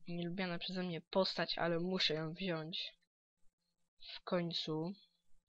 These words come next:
Aby było, że gram wszystkimi. No niestety będę musiał jeszcze Endermanem.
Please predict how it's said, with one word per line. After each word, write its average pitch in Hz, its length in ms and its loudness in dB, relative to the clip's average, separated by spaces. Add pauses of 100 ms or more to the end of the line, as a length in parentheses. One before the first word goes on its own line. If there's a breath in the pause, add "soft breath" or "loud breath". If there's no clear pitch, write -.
(1300 loud breath)
Aby 170 260 4
było, 175 260 6
że 185 180 4
gram 175 240 2
wszystkimi. - 720 0 (140)
No 165 160 -2
niestety 170 400 -2
będę 170 220 2
musiał 170 280 4
jeszcze 190 280 4
Endermanem. 170 720 0